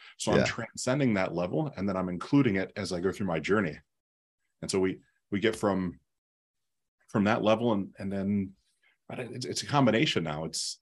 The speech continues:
Speaker 1: it's some individuals, um, a, a good one to make reference of would be Matt Mashari. Matt Mashari is a, a great, great gentleman that has taken a,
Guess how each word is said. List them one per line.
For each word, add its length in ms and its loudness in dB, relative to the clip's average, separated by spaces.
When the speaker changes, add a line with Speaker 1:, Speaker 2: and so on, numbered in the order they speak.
Speaker 1:
it's 440 -6
some 580 0
individuals, 920 0
um, 400 -16
a, 240 -8
a 40 -4
good 180 0
one 220 2
to 80 0
make 240 0
reference 420 -4
of 200 0
would 120 -4
be 100 0
Matt 280 0
Mashari. 540 0
Matt 140 -4
Mashari 400 0
is 120 -2
a, 280 -2
a 100 -4
great, 540 -2
great 240 2
gentleman 360 -2
that 100 -4
has 140 -6
taken 340 -4
a, 220 -8